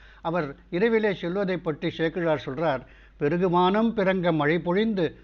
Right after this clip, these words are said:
அருகு நாப்பண் அறிவரும் கங்குல்தான்,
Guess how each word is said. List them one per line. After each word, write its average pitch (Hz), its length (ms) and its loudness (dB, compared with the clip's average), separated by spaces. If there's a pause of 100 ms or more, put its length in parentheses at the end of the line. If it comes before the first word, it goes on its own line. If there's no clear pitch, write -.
(140)
அருகு 202 360 2
நாப்பண் 175 600 0
அறிவரும் 180 600 -2
கங்குல்தான், 175 720 0